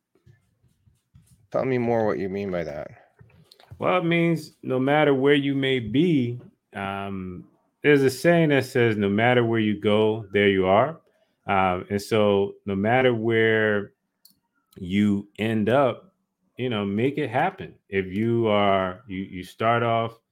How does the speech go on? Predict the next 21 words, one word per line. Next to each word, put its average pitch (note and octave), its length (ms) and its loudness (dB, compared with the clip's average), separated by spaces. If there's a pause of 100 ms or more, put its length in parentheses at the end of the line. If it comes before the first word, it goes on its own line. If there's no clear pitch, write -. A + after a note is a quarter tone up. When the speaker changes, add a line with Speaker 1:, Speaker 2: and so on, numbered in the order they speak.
(320)
Speaker 2:
at G2 200 -4
the F2 60 -14
bottom, D3+ 580 0 (680)
bloom, G2 680 0
like, E2+ 240 -12 (480)
you, G2 200 -6
you G#2+ 160 -4
may B2+ 200 2
start B2+ 400 2
off C#3 260 0
somewhere, F#2+ 420 -4
but F#2 180 -6
it F#2 160 -6
doesn't G#2 400 -2
mean G#2+ 240 -2
that F#2+ 200 -6
you G2 60 -6
have G2 180 -4
to - 180 -18
end A#2+ 220 -2
there. C#3+ 340 0